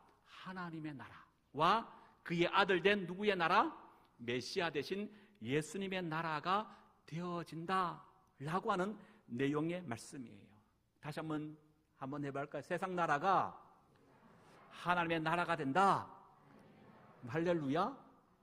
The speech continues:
네. 그럼 이것이 오늘 말씀의 핵심입니다. 사실은 창세기부터 요한계시록 이르기까지 하나님께서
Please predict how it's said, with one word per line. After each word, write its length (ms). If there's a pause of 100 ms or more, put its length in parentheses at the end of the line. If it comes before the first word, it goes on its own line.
(140)
네. 360 (540)
그럼 120
이것이 560 (380)
오늘 480
말씀의 640 (140)
핵심입니다. 680 (520)
사실은 340
창세기부터 720
요한계시록 840
이르기까지 580 (240)
하나님께서 760